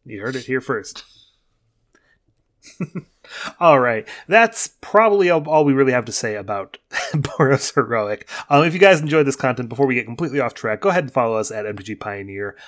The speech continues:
Uh, give us a like or a listen there. And you can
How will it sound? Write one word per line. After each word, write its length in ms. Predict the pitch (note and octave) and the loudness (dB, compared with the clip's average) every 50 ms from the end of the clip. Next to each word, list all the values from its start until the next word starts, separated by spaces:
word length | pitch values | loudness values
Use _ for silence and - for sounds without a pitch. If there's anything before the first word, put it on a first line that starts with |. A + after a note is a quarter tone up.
| - _ | -18 _
Uh, 240 | - A2 G#2 G2+ G2+ | -4 -4 -2 -2 -4
give 200 | G2 - C3+ B2 | -4 -2 0 0
us 160 | A#2 G#2+ - | 0 -2 -2
a 260 | A#2 G#2+ G#2+ G#2+ G#2 G2+ - | -2 -2 -2 -2 -4 -6 -8
like 420 | A2+ G#2+ G#2 G#2 G2+ G#2 G2 - G#2+ | -10 -10 -8 -8 -8 -8 -10 -10 -10
or 140 | G2+ G2+ | -8 -8
a 60 | G2 F#2+ | -8 -8
listen 400 | G2+ G#2+ G2+ - - G#2 G2 G2 | -8 -8 -8 -8 -10 -12 -12 -12
there. 380 | G#2 G#2 A2+ C3+ C#3 C3+ - _ | -12 -10 -6 -6 -8 -8 -10 _
And 280 | - G#2 G2 G2 F#2+ F#2 | -14 -14 -12 -12 -14 -14
you 120 | A2 A2 | -16 -16
can 280 | - - G2+ G2+ G2+ G2 | -16 -16 -18 -18 -18 -20